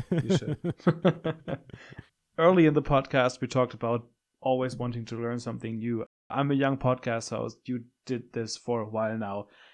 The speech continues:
Speaker 1: What is the most important thing you've learned while doing podcasts that I can steal? <laughs>
Speaker 2: Oh,
Speaker 1: Basically.
Speaker 2: sure. Yeah, yeah. Uh-huh. You know what? Actually, something, I was just talking about this the other day too, and I think it's an important one, was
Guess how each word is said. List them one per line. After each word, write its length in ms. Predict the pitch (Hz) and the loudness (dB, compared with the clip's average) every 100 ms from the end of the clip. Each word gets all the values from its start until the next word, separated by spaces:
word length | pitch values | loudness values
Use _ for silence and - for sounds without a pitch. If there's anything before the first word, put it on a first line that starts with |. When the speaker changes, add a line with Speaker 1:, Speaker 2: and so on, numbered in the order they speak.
| _ | _
Speaker 1:
What 140 | 139 151 | 0 0
is 100 | 151 | 0
the 80 | |
most 260 | 147 135 135 | 2 2 2
important 380 | 123 135 123 123 | 0 0 0 -4
thing 180 | 127 120 | -4 -4
you've 220 | 120 120 | -4 -2
learned 420 | 120 117 113 - - _ | -2 -2 -4 -8 -14 _
while 180 | 120 117 | -4 -2
doing 260 | 117 117 113 | -2 -4 -4
podcasts 640 | 117 110 - 107 107 - | -6 -6 -6 -6 -6 -6
that 120 | 113 | -6
I 100 | 107 | -6
can 400 | - 113 113 110 _ _ _ _ - | -8 -10 -10 -14 _ _ _ _ -14
steal? 580 | - - 143 113 104 - - 139 - | -12 -4 -2 0 -4 -10 -10 -6 -2
<laughs> 100 | 131 165 | 2 2
Speaker 2:
Oh, 100 | - - _ - | 2 -2 _ -6
Speaker 1:
Basically. 460 | 123 123 170 117 - | -2 0 0 -2 -2
Speaker 2:
sure. 300 | 151 160 117 - | -2 -4 -8 -10
Yeah, 200 | 151 190 | -6 -2
yeah. 280 | 196 214 131 107 - | -2 -2 -6 -10 -12
Uh-huh. 280 | 120 131 175 - _ _ _ _ _ _ _ | -8 -8 -10 -14 _ _ _ _ _ _ _
You 80 | 156 | -2
know 120 | 214 | 4
what? 200 | 240 233 - | 6 6 4
Actually, 380 | 196 208 226 | 2 2 -2
something, 560 | 214 233 226 233 214 180 160 | -2 -4 -2 -2 -2 -4 -4
I 80 | |
was 160 | 185 185 | -4 -4
just 160 | 208 - | -6 0
talking 220 | 180 175 | 0 0
about 220 | 170 160 | -2 -2
this 160 | 156 - | -6 -4
the 140 | 143 | -2
other 160 | 139 131 | -2 -2
day 240 | 123 113 | -2 -2
too, 260 | - 117 107 | -4 -6 -4
and 80 | |
I 60 | 107 | -6
think 240 | - 127 | -6 -8
it's 280 | 127 - - - | -8 -12 -16 -10
an 140 | 131 | -6
important 540 | 120 - 139 131 113 117 | -6 -6 -4 -4 -6 -8
one, 280 | 117 113 120 | -8 -8 -4
was 440 | 120 117 - - | -4 -4 -10 -16